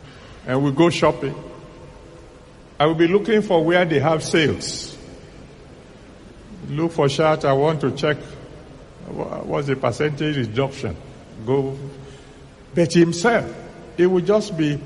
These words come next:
pulling his cart. Anything he likes, he picks it up and drops it. He goes to the next. Anything. You know what? I said, "Sir, you are not even checking the prices." He said,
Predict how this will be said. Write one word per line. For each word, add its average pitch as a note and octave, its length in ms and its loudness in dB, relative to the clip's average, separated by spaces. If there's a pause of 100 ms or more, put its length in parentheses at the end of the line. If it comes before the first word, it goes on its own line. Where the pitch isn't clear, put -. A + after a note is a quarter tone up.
(100)
pulling A#3+ 520 0
his E3+ 220 0
cart. - 480 -2 (1160)
Anything B3 520 2
he G3 180 2
likes, G3+ 380 0
he E3 180 -4
picks G3+ 320 -6
it G3 180 -2
up F3+ 200 0
and B2+ 180 -2
drops C3+ 320 -2
it. - 180 -8 (800)
He C3+ 80 -6
goes F3+ 280 4
to F3 100 0
the D3 140 0
next. E3 520 -8
Anything. F#3+ 460 0 (480)
You G4+ 60 -2
know G#4+ 340 4
what? G4 160 2
I D#4+ 180 4
said, F4 220 0
"Sir, D4 400 2
you B3+ 100 2
are B3 100 4
not D4 220 2
even B3+ 300 0
checking A3+ 460 0
the F#3 100 2
prices." G3+ 680 0
He F3 160 -4
said, F#3+ 440 -2